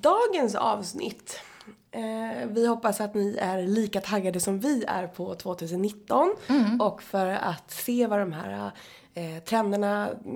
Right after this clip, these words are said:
Speaker 1: tar vägen. Och, eh, så kan man summera lite grann inför nästa år och se vad som har hänt.
Speaker 2: Precis. Och det här är ju det sista avsnittet som vi spelar in för i år. Och, eh, det är faktiskt inte bara det sista avsnittet för i år, utan även det sista ni hör från oss.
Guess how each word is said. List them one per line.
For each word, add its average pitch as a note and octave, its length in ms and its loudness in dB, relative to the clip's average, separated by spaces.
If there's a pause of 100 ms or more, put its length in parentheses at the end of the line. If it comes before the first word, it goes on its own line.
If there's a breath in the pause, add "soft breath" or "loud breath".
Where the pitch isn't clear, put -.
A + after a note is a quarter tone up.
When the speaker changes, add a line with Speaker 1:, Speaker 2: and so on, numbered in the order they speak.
(120)
Speaker 1:
tar G3+ 200 4
vägen. G3+ 600 2
Och, - 540 -8
eh, G3 640 -4
så F#3 100 -8
kan B3 120 -4
man F4 80 -4
summera D4+ 440 -2
lite F4+ 180 -2
grann G3+ 220 0
inför F#3 220 -6
nästa F#3 260 -6
år - 120 -6
och E3+ 120 -6
se - 160 -8
vad E3 120 -12
som E3+ 100 -12
har E3+ 80 -10
hänt. - 420 -14 (420 loud breath)
Speaker 2:
Precis. - 580 -2
Och A3+ 240 6
det C4 80 6
här D#4 180 8
är D4 40 6
ju C#4 80 4
det B3 260 2
sista A#3 480 2
avsnittet G#3 420 0
som F#3 220 -2
vi F3+ 80 -2
spelar E3+ 300 0
in F3 300 0 (140)
för F3 220 0
i E3+ 100 4
år. F#3 300 2 (120)
Och, - 520 -2
eh, F3+ 400 0
det G3+ 200 2
är A3 320 4 (100)
faktiskt F#3 320 -4
inte E3+ 340 -4
bara E3 260 -2
det E3 160 -8
sista E3+ 300 -4
avsnittet - 380 -6
för F3+ 100 -6
i - 40 -2
år, F3+ 300 0
utan F3 260 -8
även F3 280 -6
det - 60 -10
sista - 380 -8
ni F3 100 -4
hör E3 160 -4
från G3 200 -4
oss. - 380 -6